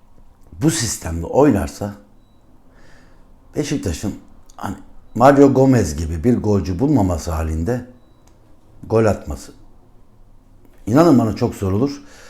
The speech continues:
Bunu zaten geçen sezon, yani geride kalan sezonda Valerian İsmail geldikten sonra gördük. Beşiktaş'ın galibiyet sayısına bakın, oynadığı maça bakın, yakaladığı pozisyonlara bakın.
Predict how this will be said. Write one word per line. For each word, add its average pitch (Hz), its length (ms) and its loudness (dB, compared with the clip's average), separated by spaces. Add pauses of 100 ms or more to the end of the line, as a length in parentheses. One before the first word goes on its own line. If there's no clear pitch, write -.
(300)
Bunu 196 160 4
zaten 165 400 8
geçen 160 340 2
sezon, 98 340 -4
yani 101 400 2 (340)
geride 123 320 2
kalan 120 240 4
sezonda 104 420 -2
Valerian 131 280 4
İsmail 120 400 2
geldikten 123 420 2
sonra 156 180 0
gördük. 110 400 2 (1120)
Beşiktaş'ın 107 400 -2
galibiyet 110 380 4
sayısına 123 380 0
bakın, 123 340 -2
oynadığı 104 300 0
maça 117 260 0
bakın, 120 180 0
yakaladığı 123 440 0
pozisyonlara 120 520 2
bakın. - 220 -6